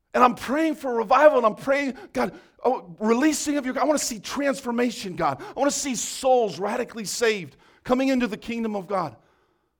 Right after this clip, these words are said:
And I feel the Holy, the tug of the Holy Spirit. It's like, "When am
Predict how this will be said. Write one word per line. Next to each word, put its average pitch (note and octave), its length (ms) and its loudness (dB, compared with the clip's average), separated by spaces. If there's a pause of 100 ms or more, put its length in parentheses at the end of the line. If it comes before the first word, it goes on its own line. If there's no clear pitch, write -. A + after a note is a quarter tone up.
(2500)
And G#3+ 120 4
I C#4+ 160 6
feel C#4 400 0
the F#3+ 100 2
Holy, A#3 260 -4
the G3 120 2
tug B3 240 0
of B3 40 2
the G#3+ 100 4
Holy A3 180 2
Spirit. A#3 360 -2 (160)
It's - 200 -2
like, A3 200 0 (160)
"When D4+ 280 4
am C4+ 140 4